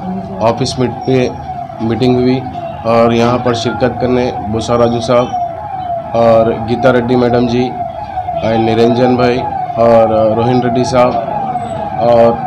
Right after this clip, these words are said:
तमा-, और भी बाकी जो सीनियर लीडर्स थे उन्होंने आए और हमारे एरिया के कॉन्स्टिट्यूएंसी के सीनियर लीडर्स और प्रेसिडेंट्स, डिवीजन प्रेसिडेंट्स और कंटेस्टेड कॉरपोरेटर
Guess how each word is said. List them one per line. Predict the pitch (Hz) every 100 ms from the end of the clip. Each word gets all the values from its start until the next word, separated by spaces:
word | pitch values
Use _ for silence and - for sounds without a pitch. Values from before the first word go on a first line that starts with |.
| 719 698 - 807 762 698 679
तमा-, | 123 120 117 113 - - 120
और | 135
भी | 143
बाकी | 131 127 127 131
जो | 131
सीनियर | 131 131 135 127
लीडर्स | 123 131 131
थे | 135 120
उन्होंने | - - 117 127 123
आए | 123 120 - 120
और | 123
हमारे | 120 120 117 120
एरिया | 117 - 120 131
के | 131 131
कॉन्स्टिट्यूएंसी | 120 120 120 127 123 113 -
के | 123 123 - - - 120 -
सीनियर | 135 135 135
लीडर्स | 127 127 131 127 - 117
और | 120 120 120 - - - - - - -
प्रेसिडेंट्स, | 135 131 - 135 131 131 - - -
डिवीजन | 117 127 135 131
प्रेसिडेंट्स | 127 - 127 127 123 - - - 762 719 679 659 807 784 - 302 - -
और | 123 123
कंटेस्टेड | 117 127 135 - 139
कॉरपोरेटर | 131 127 123 127 127